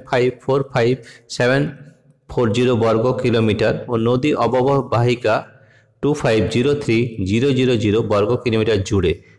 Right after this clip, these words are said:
বনভূমি ও নদী অববাহিকা বাদে বাকি অংশের ক্ষেত্রফল কত দেখি। অর্থাৎ বনভূমির যে ক্ষেত্রফল আর নদী অববাহিকার যে ক্ষেত্রফল, সেটা যোগ করে এই মোট ক্ষেত্রফল থেকে বিয়োগ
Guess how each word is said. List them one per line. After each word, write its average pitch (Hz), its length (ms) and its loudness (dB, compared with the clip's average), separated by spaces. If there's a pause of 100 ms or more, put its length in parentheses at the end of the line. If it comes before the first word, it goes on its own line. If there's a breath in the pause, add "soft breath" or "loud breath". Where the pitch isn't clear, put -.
(300 soft breath)
বনভূমি 131 560 2
ও - 20 2 (120)
নদী 117 220 2 (160)
অববাহিকা 135 600 0 (140)
বাদে 117 240 2 (140)
বাকি 120 320 0
অংশের 123 320 -2
ক্ষেত্রফল 110 420 -2 (120)
কত 92 140 -2 (160)
দেখি। 85 220 -2 (180)
অর্থাৎ 117 300 0 (360 loud breath)
বনভূমির 131 580 2 (340)
যে 117 140 2
ক্ষেত্রফল 110 500 0 (440 loud breath)
আর 110 80 2 (140)
নদী 117 260 0 (200)
অববাহিকার 139 640 0
যে 139 120 0
ক্ষেত্রফল, 110 400 0
সেটা 117 160 0 (120)
যোগ 143 140 2 (120)
করে 113 180 2 (440 loud breath)
এই 113 100 4 (200)
মোট 143 140 2 (120)
ক্ষেত্রফল 113 440 0
থেকে 101 200 2
বিয়োগ 107 180 2